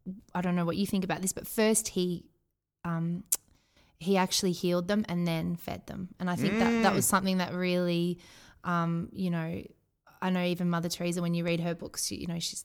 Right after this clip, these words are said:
Speaker 1: look after the person and then make sure they have got enough food. Like, I think that was really interesting. He, that wasn't the first thing. The first thing was, "Let's heal the sick,"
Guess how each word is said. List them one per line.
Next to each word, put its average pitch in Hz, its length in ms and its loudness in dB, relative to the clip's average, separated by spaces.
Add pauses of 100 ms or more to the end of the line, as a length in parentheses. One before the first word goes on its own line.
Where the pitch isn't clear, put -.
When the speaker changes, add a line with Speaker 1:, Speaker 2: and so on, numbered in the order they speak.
Speaker 1:
look 190 220 -4
after 175 260 -2
the 185 60 -4
person 165 500 0
and 170 240 2
then 175 120 4
make 180 160 -2
sure - 120 -2
they 180 60 2
have 170 120 0
got 175 120 -6
enough 160 240 -4
food. 170 400 -4
Like, 170 320 -4 (240)
I - 20 -20
think 196 180 0
that - 120 -4
was 175 160 -4
really 170 180 0
interesting. 208 540 0
He, 202 220 2 (320)
that 190 100 8
wasn't 208 280 8
the 196 60 0
first 185 320 4
thing. 165 240 0
The 165 60 -6
first 190 260 4
thing 190 120 0
was, 180 120 0
"Let's 180 200 -2
heal 185 240 4
the 185 80 0
sick," - 340 2